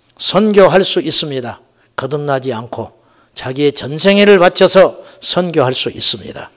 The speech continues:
그러나 마지막에 남는 것은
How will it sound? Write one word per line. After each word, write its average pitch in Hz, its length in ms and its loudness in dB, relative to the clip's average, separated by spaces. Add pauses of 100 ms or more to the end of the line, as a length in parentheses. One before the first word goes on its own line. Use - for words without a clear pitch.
(180)
그러나 127 680 -2 (240)
마지막에 123 600 -8
남는 120 380 -12
것은 117 400 -10